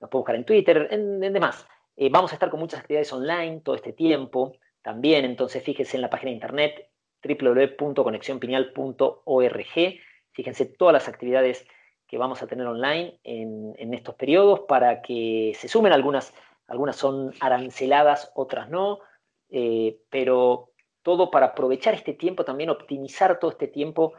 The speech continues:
que, que vamos a estar y que probablemente,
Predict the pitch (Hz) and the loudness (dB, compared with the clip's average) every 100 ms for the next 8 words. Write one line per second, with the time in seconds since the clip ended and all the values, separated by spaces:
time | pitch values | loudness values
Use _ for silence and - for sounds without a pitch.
0 | - _ _ - - - 131 120 117 127 | -20 _ _ -20 -12 0 2 2 0 0
1 | 147 147 117 - 160 175 - - 143 - | 0 -2 -12 0 4 4 2 -4 -12 -8
2 | 135 - 139 147 143 147 151 143 139 127 | -6 0 2 2 -2 -4 -8 -4 -2 0
3 | 117 | -2